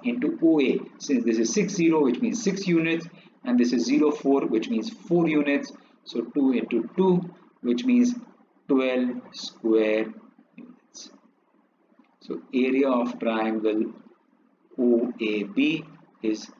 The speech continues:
twelve square units. Perfect. You can put a small star on this question. Right? First require you to find the slope of the required line,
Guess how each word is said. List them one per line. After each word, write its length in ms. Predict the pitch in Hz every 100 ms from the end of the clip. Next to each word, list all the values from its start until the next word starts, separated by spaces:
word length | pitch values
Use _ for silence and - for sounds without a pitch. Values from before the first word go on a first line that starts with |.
| _
twelve 340 | 117 104 107 - -
square 460 | - - 98 98 - _ _ _
units. 480 | - - _ - - _ _ _ _ _ _
Perfect. 380 | 180 165 - 120
You 80 | 120
can 140 | 120
put 140 | 135 123
a 80 | 123
small 360 | - 123 117
star 280 | 113 131 120
on 120 | 110
this 120 | 110
question. 720 | - 175 170 175 165 147 - - - _
Right? 180 | 120 120 - 87 - -
First 300 | 160 151 151
require 460 | 123 123 135 131 123
you 180 | 120 120
to 120 | 117
find 500 | 131 123 123 - - - _ _ _ _ _ _ _ _ _ _ _ _
the 80 | 117
slope 440 | - - 131 175 175
of 140 | -
the 140 | - - - - - - 123 -
required 520 | 123 123 143 135 127
line, 560 | 127 127 123 123 -